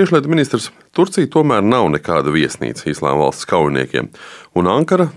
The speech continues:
turpinās deportēt ārvalstu pilsoņus gan tuvākajās dienās, gan nedēļās. Vakar Vācijas galvaspilsētā Berlīnē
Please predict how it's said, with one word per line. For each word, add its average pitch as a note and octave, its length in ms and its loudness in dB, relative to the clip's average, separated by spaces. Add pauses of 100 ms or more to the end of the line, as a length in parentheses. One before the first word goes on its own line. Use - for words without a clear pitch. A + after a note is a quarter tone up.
turpinās D#2 480 0
deportēt E2 560 -2
ārvalstu C#2 480 -2
pilsoņus C3 500 -2
gan C2+ 220 -6
tuvākajās C#2 480 -2
dienās, D#3 320 0 (240)
gan G#2 160 0
nedēļās. B1 560 -4 (1000)
Vakar G3+ 240 2
Vācijas F3 320 4
galvaspilsētā A#2+ 640 2 (100)
Berlīnē D2 520 2